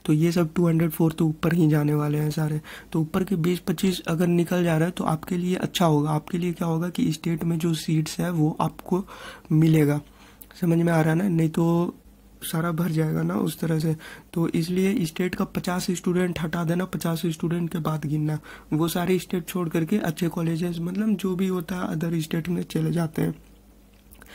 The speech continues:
सेवन ट्वेंटी ओडिशा वन शोएब का है, ये सेवन हंड्रेड फ़ाइव छत्तीसगढ़ फ़ोर्टी वन, सिक्स नाइंटी सिक्स,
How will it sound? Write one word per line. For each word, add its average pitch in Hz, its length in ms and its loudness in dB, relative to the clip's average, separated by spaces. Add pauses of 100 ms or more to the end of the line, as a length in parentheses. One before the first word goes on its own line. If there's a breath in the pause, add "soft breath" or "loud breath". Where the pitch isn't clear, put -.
(260 loud breath)
सेवन 175 340 4
ट्वेंटी 180 340 2
ओडिशा 165 440 4
वन 165 300 4 (340)
शोएब 160 440 0 (760 loud breath)
का 165 180 0
है, 180 260 0
ये 170 400 4
सेवन 170 380 2
हंड्रेड 170 260 2
फ़ाइव 170 240 0
छत्तीसगढ़ 165 640 -2
फ़ोर्टी 160 360 -2
वन, 175 260 2
सिक्स 170 320 -2
नाइंटी 160 300 2
सिक्स, 170 360 -2